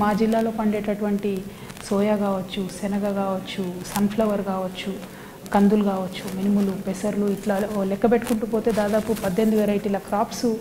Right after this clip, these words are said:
కొన్నాం. అంతకుముందు ఎప్పుడు ఇట్లా ప్రొక్యూర్‌మెంట్ అన్నది గవర్నమెంట్ తరఫున జరగలేదు, ఇప్పుడు చాలా ఎక్కువ జరిగింది. అంటే మీకు చెప్పాలంటే నేను రెండు వేల రెండు నుంచి రెండు వేల పద్నాలుగు వరకు దాదాపుగా కాంగ్రెస్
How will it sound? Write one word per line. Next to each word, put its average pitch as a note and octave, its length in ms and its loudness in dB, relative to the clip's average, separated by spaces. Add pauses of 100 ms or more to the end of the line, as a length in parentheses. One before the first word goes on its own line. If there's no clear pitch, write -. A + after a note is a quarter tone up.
(360)
కొన్నాం. A#3+ 300 8 (240)
అంతకుముందు A3+ 440 4
ఎప్పుడు A3+ 240 2
ఇట్లా A3+ 180 2 (360)
ప్రొక్యూర్‌మెంట్ A3 580 4
అన్నది G#3 220 0
గవర్నమెంట్ G3+ 400 2
తరఫున G3 260 0 (100)
జరగలేదు, F3+ 360 -2 (340)
ఇప్పుడు G#3 240 0
చాలా G#3 220 4
ఎక్కువ G#3 220 0
జరిగింది. F3 260 -4 (340)
అంటే A3 200 4
మీకు A#3+ 200 4
చెప్పాలంటే A#3 440 6 (100)
నేను A#3 160 2 (220)
రెండు G3+ 240 8
వేల A3+ 140 6 (120)
రెండు G#3+ 260 6
నుంచి A3 200 0 (120)
రెండు G3 220 2
వేల G3+ 180 4 (580)
పద్నాలుగు G3 460 4
వరకు F3+ 200 -4 (120)
దాదాపుగా F#3+ 460 2 (500)
కాంగ్రెస్ G#3 340 4